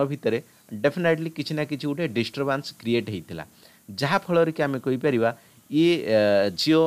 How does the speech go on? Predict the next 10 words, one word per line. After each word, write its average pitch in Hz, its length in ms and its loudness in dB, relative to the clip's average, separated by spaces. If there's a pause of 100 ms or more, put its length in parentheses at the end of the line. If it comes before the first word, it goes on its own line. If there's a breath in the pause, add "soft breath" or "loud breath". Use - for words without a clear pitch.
ଅଲଗା 110 360 0
ଆଡ଼େ 147 160 2
ଯାଇଥିଲେ, 151 400 -2 (320 soft breath)
ଆଉ 127 100 2
ଇଏ 151 140 4 (180)
ପୁଅ 143 220 2 (400)
ଅଲଗା 117 280 2
ଆଡ଼େ 143 180 4
ବିବାହ 101 320 -2
କରିଦେଇଥିଲେ। 85 500 -12